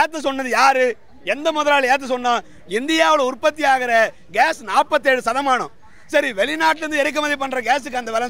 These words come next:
சொன்னா, உள்நாட்டுல உற்பத்தி ஆகிற கேஸ் மலிவான விலையில கொடுக்கணும்ல?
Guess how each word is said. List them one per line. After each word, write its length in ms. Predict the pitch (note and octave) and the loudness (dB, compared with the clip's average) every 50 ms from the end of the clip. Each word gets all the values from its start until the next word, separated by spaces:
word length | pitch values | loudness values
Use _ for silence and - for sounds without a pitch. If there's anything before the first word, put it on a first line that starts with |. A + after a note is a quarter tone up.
| G#3 | -6
சொன்னா, 220 | A3+ A3 G3+ F#3+ F#3+ F3 - - - - - D#3 G3 | -6 -4 -2 -2 0 -2 -2 -6 -12 -18 -10 -6 -4
உள்நாட்டுல 440 | C#4+ D#4 D#4+ E4 E4 D#4+ D#4 D#4 C4 - | -2 0 2 2 2 2 2 2 0 0
உற்பத்தி 280 | B3+ C#4 D4+ D4+ D#4 C#4+ C4+ | 0 0 -2 0 2 4 4
ஆகிற 160 | C4+ B3+ A#3+ A3 A#3 | 4 2 0 0 0
கேஸ் 260 | B3 A#3+ - A#3 A3 F3+ - - - - | 0 0 0 -2 -2 -2 -4 -8 -8 -4
மலிவான 360 | F#3 A#3+ D4 D#4 D#4 D#4 D4+ C#4+ | -2 0 2 2 2 2 2 0
விலையில 240 | C4+ C4 B3+ B3+ A3+ A3 | -2 -2 -2 -2 -4 -4
கொடுக்கணும்ல? 420 | A#3 A3+ A3 G#3 G3 F#3+ G#3+ C4 | -6 -8 -8 -8 -6 -2 0 2